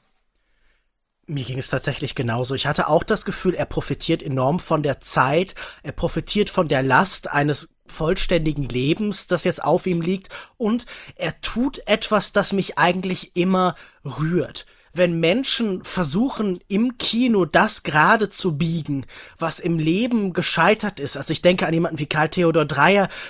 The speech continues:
der seine verstorbene Mutter dann wieder auferstehen lässt oder dergleichen, dann finde ich das immer einen wahnsinnig rührenden Gestus. Und allgemein finde ich, diese beiden Filme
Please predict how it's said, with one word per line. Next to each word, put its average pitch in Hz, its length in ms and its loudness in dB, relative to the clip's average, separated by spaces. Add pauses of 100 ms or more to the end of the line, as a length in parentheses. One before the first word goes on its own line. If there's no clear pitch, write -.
(120)
der 160 100 0
seine 170 220 2
verstorbene 175 640 4
Mutter 185 320 2
dann 170 180 2
wieder 180 240 2
auferstehen 170 720 2
lässt 151 240 0
oder 156 100 0
dergleichen, 147 560 2 (360)
dann 165 120 0
finde 220 220 0
ich - 80 -4
das - 160 -2
immer 196 180 2
einen 165 180 2
wahnsinnig 170 560 0
rührenden 165 520 4
Gestus. 139 560 -4
Und 156 160 -2 (340)
allgemein 180 800 2
finde 208 300 -2
ich, - 260 -12
diese 165 340 -8
beiden 180 360 2
Filme 202 500 2